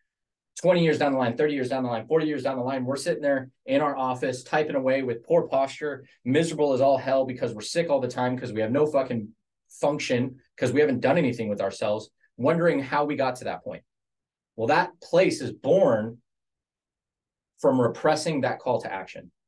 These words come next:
Whether you repress it from fear of failure, whether you repress it from fear of judgment, whether you repress it because,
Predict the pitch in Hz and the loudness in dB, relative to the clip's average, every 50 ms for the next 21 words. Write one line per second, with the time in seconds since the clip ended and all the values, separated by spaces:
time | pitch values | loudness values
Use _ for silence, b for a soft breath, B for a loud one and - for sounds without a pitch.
0 | _ _ _ _ _ _ _ _ _ _ - 117 135 131 135 127 127 127 120 - | _ _ _ _ _ _ _ _ _ _ 0 2 2 4 4 4 4 2 4 4
1 | - - - - 123 - 127 117 113 - 139 127 123 120 117 - 131 123 123 123 | 2 2 2 0 -6 -4 -4 -4 -4 -2 0 2 2 2 2 2 4 4 6 6
2 | 123 123 123 120 117 117 113 113 117 120 117 120 - 127 113 - 123 117 - 120 | 6 6 4 4 4 2 2 0 -2 -4 -4 -2 -2 -2 -2 -2 -4 -6 -6 -6
3 | 113 - 123 127 123 107 - 117 117 117 104 123 120 117 117 104 110 113 120 123 | -4 -2 -2 -2 -2 -2 -2 -2 -2 -2 0 -2 -2 -2 -2 -2 -4 -4 -4 -4
4 | 123 120 - - - 113 113 - 127 - - 110 - 123 117 117 | -4 -6 -6 -4 -4 -4 -4 -4 -6 -10 -8 -4 -2 -2 -2 -2